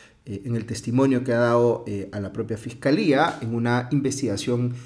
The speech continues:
que originalmente comprendía a Patricia Benavides, eh, y el supuesto intercambio de favores políticos con determinados congresistas,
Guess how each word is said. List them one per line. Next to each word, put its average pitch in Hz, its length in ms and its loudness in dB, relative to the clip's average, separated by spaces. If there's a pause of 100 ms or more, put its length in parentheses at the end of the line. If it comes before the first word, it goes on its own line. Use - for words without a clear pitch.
(320)
que 147 100 2
originalmente 127 720 2
comprendía 120 840 2
a - 80 -8
Patricia 117 400 -4
Benavides, 139 800 2
eh, - 260 -10
y 117 120 -6
el 104 100 -4
supuesto 117 440 -4
intercambio 117 520 -2
de 117 100 2
favores 107 380 -4
políticos 120 640 -2
con 127 260 -2
determinados 110 560 -4
congresistas, 107 920 -6